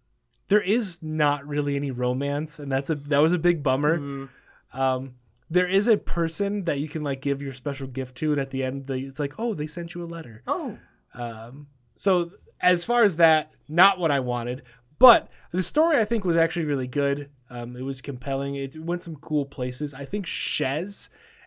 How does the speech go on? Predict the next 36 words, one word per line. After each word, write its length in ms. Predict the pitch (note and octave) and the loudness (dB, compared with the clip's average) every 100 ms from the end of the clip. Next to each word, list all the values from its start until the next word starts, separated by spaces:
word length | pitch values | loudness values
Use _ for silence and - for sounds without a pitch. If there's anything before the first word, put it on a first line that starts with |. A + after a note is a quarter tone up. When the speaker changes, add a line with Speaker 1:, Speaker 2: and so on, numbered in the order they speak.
| - | -4
Speaker 1:
as 160 | D#3 | -2
a 60 | D#3 | 0
main 260 | C#3 C#3+ D3 | 0 -2 -4
character 480 | - C3 C3 D#3+ | -4 -8 -6 -8
is 240 | D3+ C#3 B2+ | -6 -6 -8
better 340 | - A#2+ C3+ | -10 -6 -4
than 200 | C#3 C3 | -4 -6
Byleth. 520 | B2+ A#2+ D3+ A3 A3 | -6 -6 -6 -8 -10
I 60 | D#3 | -12
think 240 | D3+ D#3+ | -8 -8
Byleth 340 | D3 C3 D#3+ D#3+ | -6 -4 -4 -6
is 120 | D3+ | -8
just 160 | D3 - | -8 -8
kind 180 | D#3 | -8
of 60 | D3 | -6
a 40 | |
blank 300 | C#3 C3 C3 | -6 -6 -8
slate, 320 | C#3 - C3 D#3+ | -8 -10 -4 -2
Speaker 2:
Mm-hmm. 240 | C3+ B2+ B2+ _ _ _ | -4 -8 -12 _ _ _
Speaker 1:
just 140 | C3+ | -8
kind 120 | D#3 | -4
of 100 | C#3+ | -4
a, 60 | C3 | -4
"Oh, 240 | B2+ C#3 | -4 -4
yeah," 220 | B2 B2+ B2+ | -4 -4 -4
and 100 | D3+ | -4
he's 140 | E3+ | -6
cuter 320 | - D3+ A#2 | -6 -6 -6
too. 260 | A2 A#2+ G#2 | -8 -10 -4
Speaker 2:
Oh, 260 | F#3+ F#3+ C3+ | 2 2 0
hell 220 | C3+ D3 | -4 -4
yeah, 100 | A#2 | -4
that's 220 | B2 - | -6 -4
a 40 | B2+ | -2
win. 140 | A2+ | -2
Speaker 1:
Um, 140 | A2 | -6